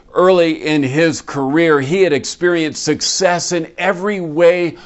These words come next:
our world measures it. And yet he still had a longing for contentment. After he won his fourth Super Bowl,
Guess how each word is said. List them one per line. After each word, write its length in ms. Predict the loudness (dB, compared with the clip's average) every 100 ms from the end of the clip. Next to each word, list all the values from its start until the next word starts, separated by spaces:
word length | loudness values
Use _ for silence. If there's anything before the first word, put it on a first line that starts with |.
| -14 0
our 220 | 2 2
world 680 | 0 0 2 4 4 0 -8 -18 -6
measures 640 | -2 2 2 0 -4 -4
it. 380 | -4 -6 -12 -20 _ _ _ _ _ _ -20 -4
And 200 | 2 4
yet 180 | 2
he 160 | 2 -2
still 560 | -2 -4 0 0 0 -2
had 520 | -4 -2 0 0 -2
a 160 | -2 -2
longing 920 | -2 -2 0 0 -2 -2 -4 -8 -10 _ _ _ _
for 200 | -2 0
contentment. 680 | -2 -4 -6 -6 -8 -14 -16 _ _ _ _ _ _ _ _ _ _ _ _ -20 -20 -20 -20 _ _ _ _
After 360 | -2 -2 0 2
he 100 | 4
won 240 | 4 2
his 160 | 2 -2
fourth 560 | -2 2 4 2 -4 -12
Super 380 | -2 -2 0
Bowl, 400 | -2 0 0 -2